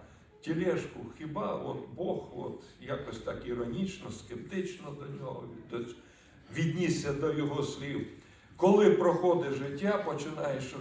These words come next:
розуміти, що без Господа ми не можемо робити нічого. Без Його мудрості, без Його керівництва, без того, щоб Він нам підсказав, коли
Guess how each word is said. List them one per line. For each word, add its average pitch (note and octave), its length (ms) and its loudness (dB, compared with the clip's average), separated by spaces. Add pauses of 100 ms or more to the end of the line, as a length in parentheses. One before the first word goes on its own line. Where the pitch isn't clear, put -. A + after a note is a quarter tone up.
розуміти, A3 840 -2 (460)
що F3+ 260 4
без E3 340 4
Господа G#3 880 0 (260)
ми G#3 240 6
не G3 180 10
можемо G#3 680 6
робити F#3+ 720 2
нічого. G3 920 4 (1600)
Без F3+ 300 10
Його E3+ 260 12
мудрості, E3 760 2 (800)
без G3 320 10
Його F3+ 340 6
керівництва, E3+ 920 2 (720)
без G3+ 240 8
того, G3+ 400 4 (120)
щоб G3 140 2
Він F#3+ 260 0
нам F3 240 2
підсказав, F#3 800 0
коли F#3+ 460 4